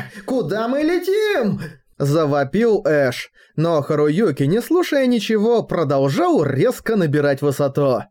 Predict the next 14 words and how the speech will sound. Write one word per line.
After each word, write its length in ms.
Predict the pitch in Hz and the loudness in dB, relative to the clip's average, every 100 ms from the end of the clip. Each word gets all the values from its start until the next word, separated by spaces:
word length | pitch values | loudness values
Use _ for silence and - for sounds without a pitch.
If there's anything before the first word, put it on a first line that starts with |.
| _ - - | _ -16 -4
Рядом 540 | 143 147 165 147 135 | 0 2 2 0 0
промелькнули 600 | 139 151 160 165 247 277 | 0 0 0 0 0 2
зрители. 640 | 233 262 277 202 139 120 - - - | 2 2 2 2 0 0 -4 -16 -12
Харуюки 540 | - 160 147 165 180 | -2 2 2 2 0
поднялся 580 | 143 147 131 156 143 131 | 0 0 0 0 0 0
на 140 | 139 131 | -2 -2
сто 220 | - 131 | -2 0
метров, 520 | 135 190 190 120 - _ - | 2 0 0 -2 -4 _ -4
на 180 | 165 269 | -2 0
двести 640 | 330 339 156 - 143 117 - _ _ | 2 2 0 -2 -2 -2 -6 _ _
и 140 | 185 | 0
остановился 880 | 165 143 135 - 135 139 302 320 - | 0 -2 -4 -2 0 2 2 0 0
на 140 | 175 147 | 0 0
трехстах. 800 | 143 135 - - 143 110 - | -2 -2 -4 -4 -2 -2 -8